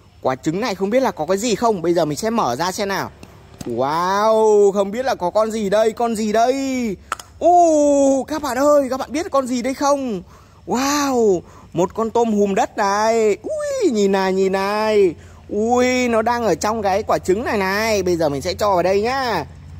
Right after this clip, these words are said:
Wow, một con tôm hùm đất này. <laughs> Rồi, bây giờ mình sẽ mở quả trứng khủng long này ra xem nào. Wow, các bạn ơi, không biết là trong này có cái gì đây nhỉ?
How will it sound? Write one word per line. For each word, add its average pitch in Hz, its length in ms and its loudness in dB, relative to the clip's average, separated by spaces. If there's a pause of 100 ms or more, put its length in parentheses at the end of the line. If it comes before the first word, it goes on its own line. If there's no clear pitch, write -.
(180)
Wow, 269 1080 2
một 240 220 0
con 262 160 -2
tôm 269 260 0
hùm 254 260 -2
đất 294 220 -2
này. 262 400 -2 (580)
<laughs> - 600 0
Rồi, 220 520 0 (300)
bây 180 100 2
giờ 185 160 0
mình 165 140 -2
sẽ 240 120 -2
mở 240 320 0
quả 175 100 0
trứng 226 280 -2
khủng 170 200 -2
long 254 200 -2
này 240 140 0
ra 240 140 -4
xem 254 180 -4
nào. 220 360 -2 (440)
Wow, 240 380 -2 (440)
các 196 160 -4
bạn 175 140 -6
ơi, 190 460 2 (260)
không 180 120 -4
biết 277 140 0
là 214 120 -2
trong 208 200 -4
này 185 120 -2
có 214 120 -4
cái 208 140 -2
gì 220 200 -4
đây 208 120 0
nhỉ? 214 220 -2